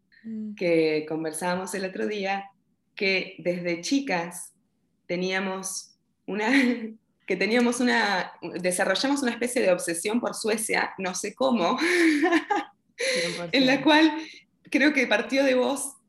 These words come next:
Speaker 2: que te encantaba el idioma sueco,
Speaker 1: <laughs>
Speaker 2: y se te ocurrió hablarme del tema.
Speaker 1: Sí, sí,
Speaker 2: Y
Speaker 1: sí.
Speaker 2: entonces yo también me empecé a obsesionar, y empezamos a ver películas suecas, y empezamos a flashear Suecia, o sea, desde Argentina, ¿no? O sea,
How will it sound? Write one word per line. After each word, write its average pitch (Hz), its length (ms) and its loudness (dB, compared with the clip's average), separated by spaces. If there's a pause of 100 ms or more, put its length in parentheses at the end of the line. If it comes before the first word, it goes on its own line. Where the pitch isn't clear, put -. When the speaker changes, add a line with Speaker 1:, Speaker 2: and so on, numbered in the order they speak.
Speaker 2:
que 220 100 -6
te 220 180 -6
encantaba 214 440 2
el 226 100 2
idioma 233 380 2
sueco, 247 680 -2 (240)
Speaker 1:
<laughs> - 840 -14
Speaker 2:
y 233 80 0
se 220 160 2
te 208 80 0
ocurrió 233 360 4
hablarme 254 600 4
del 165 240 -2
tema. 240 600 -2 (560)
Speaker 1:
Sí, 180 220 -12
sí, 165 80 -14
Speaker 2:
Y 170 60 -4
Speaker 1:
sí. 226 40 2
Speaker 2:
entonces 277 360 2
yo 277 80 2
también 269 240 4
me 247 60 2
empecé - 260 -2
a 220 40 -2
obsesionar, 170 600 0
y 156 80 2
empezamos 240 500 -2
a 202 60 0
ver 220 180 0
películas 208 600 -4
suecas, 214 760 -4 (360)
y 175 60 -2
empezamos 196 420 0
a 180 80 0
flashear 185 680 0
Suecia, 233 540 -4
o - 20 -2
sea, 160 340 -2
desde 165 240 0
Argentina, 151 680 -2
¿no? 165 300 -2
O - 20 -4
sea, 165 320 0